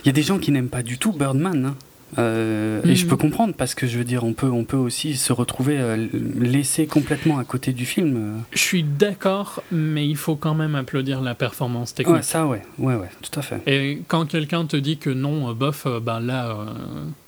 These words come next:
Speaker 2: il raconte de la merde, quoi, tu vois. Parce que si t'aimes pas le film, ok, je trouve pas que tu dois aimer le film. Je trou-,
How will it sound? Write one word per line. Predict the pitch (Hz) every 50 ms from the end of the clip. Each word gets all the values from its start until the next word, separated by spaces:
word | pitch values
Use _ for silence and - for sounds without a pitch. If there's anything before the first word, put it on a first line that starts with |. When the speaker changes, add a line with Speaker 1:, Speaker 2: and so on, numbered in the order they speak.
| - - - - -
Speaker 2:
il | 175
raconte | 131 123 123 - - 127 113
de | 117
la | 113 113
merde, | 117 123 120 113 - -
quoi, | - 131 113
tu | - -
vois. | 120 123
Parce | - 143 127 -
que | - - 131 127 127 127 127 131 139
si | - - - 147
t'aimes | 147 165 160 160
pas | 160 156
le | 156
film, | - - 196 180 160
ok, | 131 120 - - 139 151 147 - - - - - - -
je | - - -
trouve | - 147 135
pas | - 139 127
que | 127 - - 127 120 117 117 117 113 113 113 110 120 127 -
tu | - - 135
dois | 120 117 131 131 123 127 127 123
aimer | 120 127 123
le | 123
film. | - - 156 151 147
Je | - -
trou-, | -